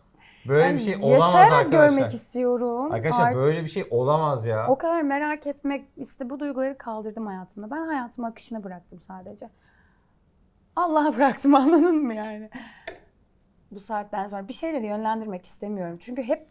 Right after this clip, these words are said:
Speaker 2: e, planlı programlı bir insan oldum. Yönlendirici bir
Speaker 1: Az önce
Speaker 2: insan
Speaker 1: seninle
Speaker 2: oldum.
Speaker 1: ilgili öyle bir mesaj
Speaker 2: Anaç
Speaker 1: aldım
Speaker 2: bir
Speaker 1: ki.
Speaker 2: insanım ve herkes, etrafımdaki herkes hep yönlendirmeye falan çalışıyorum.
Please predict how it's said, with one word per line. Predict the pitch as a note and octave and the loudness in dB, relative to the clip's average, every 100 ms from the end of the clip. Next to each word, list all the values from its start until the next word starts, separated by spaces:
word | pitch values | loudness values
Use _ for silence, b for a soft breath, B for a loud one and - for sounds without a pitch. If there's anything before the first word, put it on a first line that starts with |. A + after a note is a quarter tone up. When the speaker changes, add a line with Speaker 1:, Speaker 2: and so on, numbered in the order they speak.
| _ _ - | _ _ -14
Speaker 2:
e, | - - F#3+ | -10 -10 -10
planlı | A#3 G#3+ A3+ | -6 -4 -4
programlı | A3+ A3+ G#3 G#3+ G#3 A3 | -8 -8 -6 -6 -6 -8
bir | G#3 | -10
insan | F#3+ - G#3+ | -12 -12 -10
oldum. | F#3 F3 - b b | -10 -12 -20 b b
Yönlendirici | G#3 G#3 G#3+ G#3+ G#3+ A3 G#3+ | -4 -2 0 0 0 -4 -6
bir | A2 | -6
Speaker 1:
Az | F3+ | -4
önce | |
Speaker 2:
insan | A2+ - | -6 -6
Speaker 1:
seninle | - | -6
Speaker 2:
oldum. | - | -6
Speaker 1:
ilgili | G#2 - | -6 -8
öyle | G3+ | -10
bir | G3+ | -10
mesaj | F#3+ A3 | -6 -2
Speaker 2:
Anaç | B3 D4 | 2 0
Speaker 1:
aldım | D4 A#3 | -2 -8
Speaker 2:
bir | |
Speaker 1:
ki. | G#3 | -8
Speaker 2:
insanım | F#3+ A#3 C#4+ D4+ | -8 -8 -4 -4
ve | D4 b b | -6 b b
herkes, | - F#4+ A#4+ C#4+ A3 | -6 -4 -4 -6 -4
etrafımdaki | A3+ D4+ D4+ D#4 D#4 D4 | -4 -2 -2 -4 -6 -6
herkes | E4+ D#4 F4+ | -6 -6 -10
hep | E4+ | -6
yönlendirmeye | B3 A#3+ A#3 A#3+ A#3 C4+ | -6 -4 -4 -4 -4 -6
falan | D4 A3+ G#3+ | -8 -8 -8
çalışıyorum. | A3 F#3+ F3 - F3+ A#3 | -8 -14 -14 -10 -10 -10